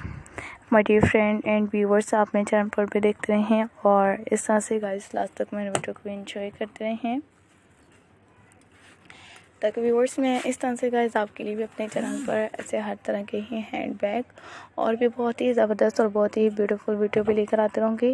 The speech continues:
जैसे जैसे आप मेरी video को भी आगे आगे देख रही हैं कि मैं आपके लिए अपने चैनल पर जैसे हर तरह के यहाँ amazing और बहुत ही beautiful, बहुत ही ज़बरदस्त video भी लेकर आ रही हूँ। और my dear friend and viewers, आप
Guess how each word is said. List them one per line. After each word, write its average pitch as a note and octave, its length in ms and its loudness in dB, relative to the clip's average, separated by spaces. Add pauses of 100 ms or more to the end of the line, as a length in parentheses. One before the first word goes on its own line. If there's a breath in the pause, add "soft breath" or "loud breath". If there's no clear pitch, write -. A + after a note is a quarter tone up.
(140)
जैसे A3 260 0
जैसे G#3+ 280 0
आप G#3 160 2
मेरी G#3 140 0
video G3+ 240 -2
को A3 80 0
भी A3+ 100 4
आगे A3 200 4
आगे A3 120 0
देख A3 260 -2
रही A#3+ 200 2
हैं C4 140 2 (500 loud breath)
कि - 60 -2
मैं G#3+ 120 2
आपके G#3 200 0
लिए G#3+ 100 2
अपने G#3+ 200 -2
चैनल G#3+ 240 0
पर G#3+ 140 -2
जैसे G#3+ 260 2
हर G#3+ 80 4
तरह G#3+ 220 -2
के G#3+ 120 -2
यहाँ A3 240 4
amazing G#3+ 580 0
और G#3 280 2
बहुत G#3+ 300 2
ही A3 60 2
beautiful, G#3 500 2
बहुत G#3+ 320 0
ही G#3+ 60 0
ज़बरदस्त G#3 420 0
video G#3 280 -2
भी G#3 140 0
लेकर G#3 200 2
आ G#3 120 4
रही G#3 160 0
हूँ। A3 240 0
और - 720 -6
my G#3+ 200 2
dear G#3+ 160 4
friend G3+ 600 0
and G#3 200 0
viewers, G#3 420 2
आप G#3 100 2